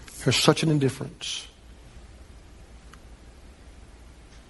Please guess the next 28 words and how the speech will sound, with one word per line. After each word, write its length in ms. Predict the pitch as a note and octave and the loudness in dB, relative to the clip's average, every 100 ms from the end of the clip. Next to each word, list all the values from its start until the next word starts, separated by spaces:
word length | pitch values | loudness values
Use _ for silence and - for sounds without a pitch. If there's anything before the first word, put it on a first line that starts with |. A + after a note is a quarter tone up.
| - - - - - - - - - - | -20 -20 -20 -20 -20 -20 -20 -20 -16 0
And 80 | C3+ | 6
so 180 | D#3 | 10
I 120 | D3+ D#3 | 12 10
look 240 | E3 E3+ | 8 4
at 60 | - | -2
this 160 | C3+ | -4
great 280 | - D#3 D#3 | 4 4 4
country 380 | - D#3+ C3 C3+ | 4 2 4 4
that 80 | C3+ | 6
I 100 | C#3 | 6
love 380 | C#3 C#3 C#3 | 6 6 6
and 100 | C3 | 2
so 140 | A#2+ C#3+ | 0 0
grateful 480 | B2+ C#3+ C#3 D#3 C3+ | 6 4 6 4 4
that 100 | C3+ | 4
in 80 | |
God's 300 | B2+ C3 C#3 | 2 2 2
sovereign 240 | - D3+ C#3 | 6 6 8
let 80 | C3+ | 4
me 80 | |
be 120 | B2+ B2+ | 2 0
born 360 | A2+ C#3+ C#3+ | 4 6 8
here, 200 | A#2 A#2 | 6 0
but 200 | A2 A#2+ | 2 4
I 100 | B2 | 4
see 400 | A#2+ - D#3 D3+ | 4 2 4 6
that 160 | C3 A#2 | 6 4
if 300 | A#2+ - | 2 -2